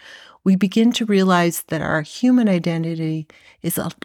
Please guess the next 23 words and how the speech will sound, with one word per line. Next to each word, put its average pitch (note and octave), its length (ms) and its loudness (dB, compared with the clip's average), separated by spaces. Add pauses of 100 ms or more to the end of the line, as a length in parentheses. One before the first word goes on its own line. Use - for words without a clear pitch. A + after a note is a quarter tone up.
(180)
ultimately E3+ 960 0
temporary, G3+ 1000 -2 (720)
right? A3 380 0 (640)
And F#3 120 -2
for G#3+ 120 2
women A3 380 2
in G3+ 120 4
midlife F3+ 460 0
crisis F#3 720 -2
or E3+ 300 -2
any G#3+ 560 2
meltdown, F#3 960 2 (300)
<laughs> - 300 -18
this G#3 220 0
realization F#3+ 800 2
can E3+ 220 -4
compound F3 720 2
feelings E3 460 0
of D3+ 180 -4
uncertainty, D#3+ 1000 0
anxiety, D3+ 880 0
and E3+ 160 0
confusion. E3+ 1000 0